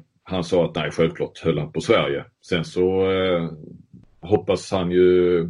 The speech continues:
på sina egna spelare att det ska gå bra för dem, så att säga. Så han menar väl lite, "Jag är en vinnare hur som helst", men, men det är klart att han håller på Sverige. Eh, inget, ingen, eh, varken portugiserna eller den svenska lagledningen hade hört av sig till honom heller.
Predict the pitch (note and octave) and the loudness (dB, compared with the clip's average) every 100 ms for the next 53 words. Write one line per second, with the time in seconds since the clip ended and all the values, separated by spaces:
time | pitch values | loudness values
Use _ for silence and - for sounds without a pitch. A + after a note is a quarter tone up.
0 | E2+ _ _ - _ _ _ _ - - | -8 _ _ -20 _ _ _ _ -20 -6
1 | G#2 A#2 A2+ G#2+ F#2 E2+ G2+ G2+ G2 F2+ | 2 4 6 4 2 -2 0 0 -2 -6
2 | F2+ F#2+ G2 G2+ G2 F#2 G#2+ D#2+ - B1 | -8 -4 -2 2 2 2 0 0 -6 -10
3 | E2+ C#2 C#2+ - E2+ F2+ F2+ E2+ F2+ F2+ | -6 -6 -8 -6 -4 -2 0 0 0 2
4 | F2+ F#2 F2+ G2+ G2 F2+ G#2 F2+ F2 E2+ | 2 2 2 0 0 2 2 2 -2 -2
5 | D2+ - - D#2+ D#2 D2+ E2 D#2+ D#2+ D#2 | -2 -6 -10 -8 -6 -4 -4 0 -2 -2
6 | E2 - - C#2+ C#2+ E2 - - - - | -6 -6 -10 -8 -8 -8 -6 -6 -4 -8
7 | - _ - - - - _ _ _ _ | -12 _ -20 -20 -20 -20 _ _ _ _
8 | _ - - G1+ G1+ G1+ - - - A#2 | _ -20 -10 -6 -6 -8 -10 -12 0 4
9 | A#2+ A2 F#2+ G2+ _ _ - G#2 B2 A2+ | 6 6 2 -2 _ _ -4 2 4 4
10 | G2+ G2+ G#2 G2+ A#2 B2 G#2 F#2+ G#2+ A2+ | 2 2 2 4 4 4 0 0 -4 4
11 | B2+ A2 - G2 F#2+ F#2+ G2 F#2+ _ - | 4 4 0 -6 -4 -6 -8 -12 _ -12
12 | G2 G#2 F#2+ F#2 F2+ G#2 G2+ F#2 F2+ G2 | -2 0 0 -2 0 0 0 0 0 2
13 | F2+ E2 E2 D#2+ F2 F2+ F2+ - E2+ - | 0 0 -2 -4 -2 0 2 2 0 -2
14 | - D2+ D#2 D#2 E2 | -8 -8 -6 -6 -6